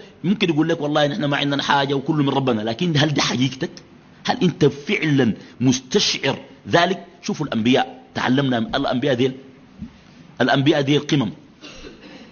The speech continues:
هؤلاء قمة البشر، ما في أعلى منهم، عليهم صلوات الله وسلامه أجمعين.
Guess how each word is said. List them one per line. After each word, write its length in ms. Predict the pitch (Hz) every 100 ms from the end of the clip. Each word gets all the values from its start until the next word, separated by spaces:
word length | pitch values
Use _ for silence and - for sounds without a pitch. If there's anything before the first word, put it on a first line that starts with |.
| - - -
هؤلاء 760 | - 131 135 127 127 147 147 139
قمة 460 | - 143 139 131 131
البشر، 460 | 123 110 123 113 - - - - - - - - - -
ما 80 | 156
في 160 | 156
أعلى 160 | 110 110
منهم، 280 | 104 90 71 - - - - - - - - - - -
عليهم 320 | 143 139 120
صلوات 440 | - 117 113 107
الله 380 | 110 127 123 113
وسلامه 680 | 110 - 131 139 127 110 107
أجمعين. 440 | 104 151 226 156